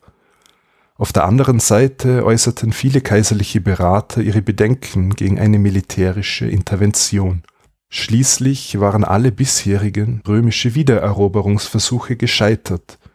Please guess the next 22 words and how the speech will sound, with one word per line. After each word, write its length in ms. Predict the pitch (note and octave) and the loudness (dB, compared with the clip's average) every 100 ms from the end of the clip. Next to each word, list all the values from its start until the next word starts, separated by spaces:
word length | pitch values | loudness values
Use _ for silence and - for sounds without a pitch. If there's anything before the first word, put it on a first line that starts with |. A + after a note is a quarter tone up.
| _ _ _ _ | _ _ _ _
und 220 | - A2+ - | -4 -4 0
gerade 420 | G2+ F#2 G#2+ A#2 | 0 2 2 2
erst 580 | A#2+ B2+ C3 - - G#2 | 2 2 0 -4 -4 0
war 100 | F#2+ | 0
ein 120 | G2 | 0
Krieg 520 | - - A2+ - - | -4 -2 -2 -4 -6
gegen 180 | - A2 | 0 0
die 100 | B2 | 0
Perser 480 | - A2+ A#2+ - G2+ | 0 0 2 0 -2
überstanden. 840 | F#2 G2 - - E2 E2+ - F2+ - _ _ _ _ _ _ _ _ | -2 -4 -4 -4 -4 -4 -6 -8 -10 _ _ _ _ _ _ _ _
Schlussendlich 1120 | - - A2 - A#2 B2+ - B2+ C#3+ - - | -12 -4 -2 0 2 2 2 -2 -2 -10 -2
entschied 420 | A#2+ - - B2 | 0 0 0 0
aber 200 | - A#2 | 2 0
folgende 500 | A#2+ - G2 A#2 A#2+ | 0 -2 0 2 2
Abwägung. 720 | F2 F2 - F#2 F2+ F2+ F2+ F#2 _ _ _ _ _ - | 0 -4 -2 -4 -2 -4 -6 -8 _ _ _ _ _ -2
Ein 120 | A2 | 0
Angriff 520 | - A2 C3+ A#2+ C3+ - | 2 2 4 2 0 -2
auf 200 | G#2 B2 | -2 2
Nordafrika 720 | A2 G#2 A2+ - C3 - C3+ | 2 2 -2 -4 -6 -2 -2
war 120 | A#2+ | 0
zwar 180 | - A#2 | 0 -4
kostspielig, 960 | - C3 - - - - A2+ A2+ C#3 | 0 -2 -2 -6 -10 -6 -4 -4 -8